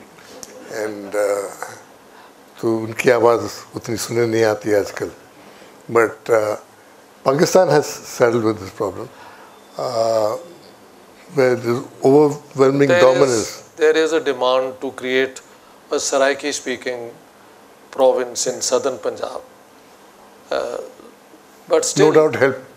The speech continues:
Speaker 1: by
Speaker 2: still
Speaker 1: our
Speaker 2: I think
Speaker 1: people.
Speaker 2: it would still be forty-eight percent Punjabis,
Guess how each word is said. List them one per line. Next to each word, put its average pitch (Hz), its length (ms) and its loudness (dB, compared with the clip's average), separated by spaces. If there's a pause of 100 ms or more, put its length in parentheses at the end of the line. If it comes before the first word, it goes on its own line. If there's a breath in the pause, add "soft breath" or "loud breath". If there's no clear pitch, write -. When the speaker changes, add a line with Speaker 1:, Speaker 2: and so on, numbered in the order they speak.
(160)
Speaker 1:
by 131 80 6
Speaker 2:
still 117 120 4
Speaker 1:
our 120 180 4
Speaker 2:
I 160 60 0
think 170 200 2
Speaker 1:
people. 170 140 2
Speaker 2:
it 160 60 -8
would 151 160 0
still 170 300 0
be 151 200 0
forty-eight 143 640 0
percent 127 460 -4
Punjabis, 113 840 -6